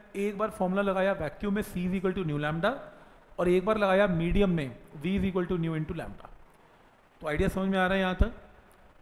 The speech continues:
तो ये formula समझ में आ रहा है, lambda, ये फॉर्मूला ऐसे लगा, ग्लास में जो वेलोसिटी है, ग्लास में जो वेलोसिटी है वो फ्रीक्वेंसी into lambda of glass है, आपको ये निकालना है।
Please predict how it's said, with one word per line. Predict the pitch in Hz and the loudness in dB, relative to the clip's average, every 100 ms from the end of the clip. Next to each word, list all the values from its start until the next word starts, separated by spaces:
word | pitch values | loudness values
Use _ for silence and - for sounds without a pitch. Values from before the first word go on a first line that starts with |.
| - | -4
तो | 175 | 0
ये | 190 | 0
formula | 196 175 185 | 0 0 0
समझ | 196 190 | 0 0
में | 196 | 2
आ | 190 | 2
रहा | 175 208 | 2 0
है, | - - - - - - - - 135 | -4 -18 -20 -20 -20 -20 -20 -12 -6
lambda, | 147 156 160 185 208 - - - | -2 0 2 2 2 -4 -18 -4
ये | 165 | 0
फॉर्मूला | 190 175 175 165 | 2 0 0 2
ऐसे | - 190 | 2 0
लगा, | 165 160 202 - - - - 170 | 0 -2 -4 -8 -20 -20 -20 -6
ग्लास | 156 156 175 - | 0 2 2 0
में | 196 | 0
जो | 196 | 2
वेलोसिटी | 156 147 135 - 175 | 0 -2 2 6 6
है, | 175 233 - - - - - - - - - _ 170 | 6 -2 -10 -20 -20 -20 -20 -20 -20 -20 -20 _ -4
ग्लास | 160 165 - | 2 2 2
में | |
जो | 185 | -2
वेलोसिटी | 170 156 147 - 165 | -2 -4 -8 -8 -4
है | 165 220 - - - - - - | -2 -4 -10 -20 -20 -20 -20 -16
वो | 147 185 190 190 - - - | -4 0 0 -2 -10 -20 -6
फ्रीक्वेंसी | 160 160 156 151 - 202 233 - - - - - | -6 -2 0 2 4 2 -2 -8 -20 -20 -20 -2
into | 208 202 202 147 123 - - - 147 | 0 2 0 -2 -4 -16 -20 -16 -4
lambda | 156 160 185 196 202 196 | 0 2 4 4 2 0
of | 185 - | -6 -6
glass | 156 139 127 117 | -4 -2 -2 -4
है, | 101 - - - _ - _ _ _ - - - | -10 -12 -16 -20 _ -20 _ _ _ -20 -20 -4
आपको | 151 151 190 | -4 -2 -2
ये | 185 190 | 2 2
निकालना | 170 160 151 147 175 | 0 -2 -4 -2 -2
है। | 240 | -2